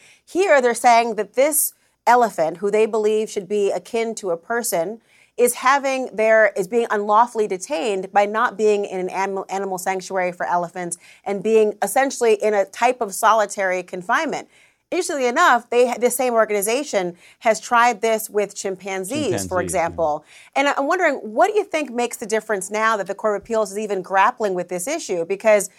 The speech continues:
Speaker 1: they had a whole lot of slippery slope type of questions in terms of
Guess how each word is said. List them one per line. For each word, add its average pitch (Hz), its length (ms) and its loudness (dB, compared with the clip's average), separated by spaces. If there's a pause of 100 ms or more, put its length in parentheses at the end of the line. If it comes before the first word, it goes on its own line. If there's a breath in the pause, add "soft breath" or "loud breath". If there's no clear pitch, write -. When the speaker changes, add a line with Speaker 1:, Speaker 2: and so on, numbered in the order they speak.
(320 soft breath)
Speaker 1:
they 311 180 4
had 302 160 4
a 247 100 6
whole 294 280 0
lot 254 240 2
of 220 100 -2
slippery 240 460 -4
slope 214 400 -2
type 214 300 0
of 170 100 -12
questions 185 540 -2
in 175 80 -10
terms 196 320 -6
of 185 180 0